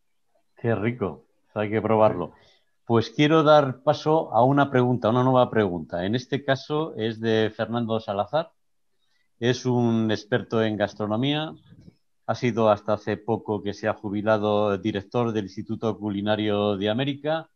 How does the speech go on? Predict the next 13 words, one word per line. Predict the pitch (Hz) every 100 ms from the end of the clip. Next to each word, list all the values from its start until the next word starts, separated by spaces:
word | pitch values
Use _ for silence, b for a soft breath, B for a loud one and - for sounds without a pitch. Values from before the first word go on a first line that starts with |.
| _ _ _
y | 104 104
tiene | 117 123
una | 120 117
pregunta | 113 113 107 120
para | 110 107
vosotros | 98 98 117 - 127 131 120
desde | 104 92 98
Estados | - 107 95
Unidos. | 95 80 71 _ _ _ _ _ _ _ _ _ _ _ _ _
Adelante | - 98 110 107
con | 107 107
la | 92
pregunta. | 110 123 147 160